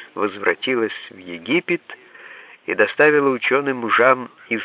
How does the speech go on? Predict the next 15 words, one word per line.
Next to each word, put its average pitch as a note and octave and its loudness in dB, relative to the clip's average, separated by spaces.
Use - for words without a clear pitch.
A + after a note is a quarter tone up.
уроженцев A2 2
этой F#2+ -4
страны F#2 -2
и A#2 0
грекам G#2+ 0
обильную A2+ -4
пищу E3 -2
для G2 4
рассуждений A2 -2
о A2 -4
столь - 0
поразительном B2+ -4
чуде. - -4
Что - -2
это F#2 2